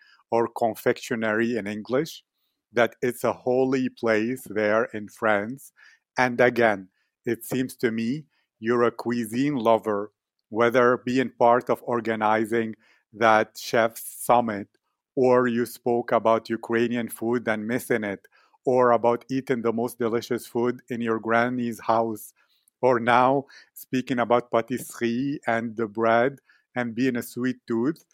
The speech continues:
It seems to me that cuisine and good food is an important part of your life. Is this correct?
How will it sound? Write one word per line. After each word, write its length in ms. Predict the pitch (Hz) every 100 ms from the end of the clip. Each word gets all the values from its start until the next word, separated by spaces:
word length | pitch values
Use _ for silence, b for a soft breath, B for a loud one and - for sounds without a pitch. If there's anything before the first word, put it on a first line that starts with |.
| _ _ -
It 140 | 120
seems 340 | - 156 165 -
to 160 | 147
me 340 | 127 123 151 165
that 300 | 123 117 -
cuisine 760 | 120 120 104 110 120 139 147 -
and 200 | 113 113
good 220 | 123 135
food 440 | - 117 117 147 - _ _ _
is 200 | 135 113
an 120 | 127 -
important 720 | 120 113 147 170 - 175 -
part 360 | 123 117 120 120
of 160 | 104
your 180 | 110 107
life. 440 | 107 104 101 98
Is 160 | 123 101
this 160 | 151 -
correct? 440 | 147 113 107 -